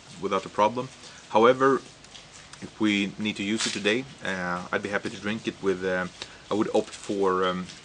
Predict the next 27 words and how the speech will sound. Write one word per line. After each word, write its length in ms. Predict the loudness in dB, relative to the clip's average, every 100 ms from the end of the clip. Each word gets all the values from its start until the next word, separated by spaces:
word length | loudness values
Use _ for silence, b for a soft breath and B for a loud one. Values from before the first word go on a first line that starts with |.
| -20
of 120 | -16 -2
course 220 | 0 0
it's 260 | -6 -4
a 80 | -4
pure 300 | -4 0 0
Chardonnay, 480 | 2 4 4 2 0
so 80 | 0
I 40 |
would 140 | 0 -2
opt 180 | -6 -8
for 140 | -8
something 360 | -6 -4 -4 -4
based 320 | -2 -2 -4
on 120 | -6
fish 400 | -6 -8 -6 -8
or 320 | -6 -4 -4 -8 -20 B B B B
shellfish 800 | -4 2 2 2 0 -2 0 -2 -6 -10
and, 300 | -6 -4 -4
uh, 60 | -4
anything 380 | -4 -6 -8 -6
from 160 | -4
the 100 | -4
sea. 280 | -4 -6 -8 -12 -14 -6
And 120 | -2
with 120 | -2
this 180 | -2 0
one, 240 | 0 0